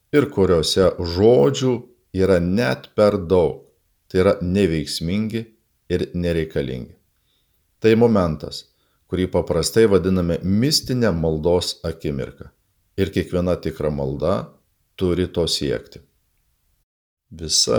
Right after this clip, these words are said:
liturgija yra susirinkusių žmonių malda tiek, kiek jie laikosi švenčiamo slėpinio. Jis skelbia,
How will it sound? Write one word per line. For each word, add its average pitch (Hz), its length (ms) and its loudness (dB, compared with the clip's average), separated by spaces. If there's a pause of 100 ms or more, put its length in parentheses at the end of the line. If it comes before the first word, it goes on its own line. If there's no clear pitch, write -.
liturgija 113 840 -2 (420)
yra 82 320 0
susirinkusių 101 880 -4
žmonių 82 400 -4
malda 80 380 -4 (1080)
tiek, 120 360 0 (100)
kiek 139 400 -4
jie 87 160 4
laikosi 92 640 0
švenčiamo 85 720 -4
slėpinio. - 560 -6 (640)
Jis 135 220 -2
skelbia, 82 540 -2